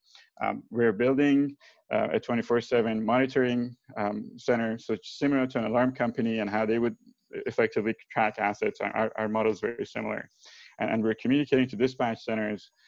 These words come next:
uh, with, with, with, uh, firefighters, uh,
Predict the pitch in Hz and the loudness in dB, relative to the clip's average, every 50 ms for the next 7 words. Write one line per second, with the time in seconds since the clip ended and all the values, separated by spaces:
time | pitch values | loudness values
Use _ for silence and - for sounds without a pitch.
0 | _ _ _ _ - 107 104 101 101 98 101 - _ _ - 110 - _ - 107 | _ _ _ _ -8 -6 -6 -4 -2 -2 -4 -4 _ _ -4 -4 -4 _ -2 -2
1 | 110 101 - _ - - - 110 104 104 104 - _ _ _ _ _ _ - - | -2 -2 -2 _ -16 -6 -4 -2 -2 -2 -4 -6 _ _ _ _ _ _ -8 -2
2 | - 135 139 135 127 131 123 117 110 107 110 107 101 104 - - - _ _ _ | 2 2 2 2 0 0 0 0 2 2 2 0 0 -4 -8 -14 -20 _ _ _
3 | _ _ - - 107 101 | _ _ -8 -6 -6 -6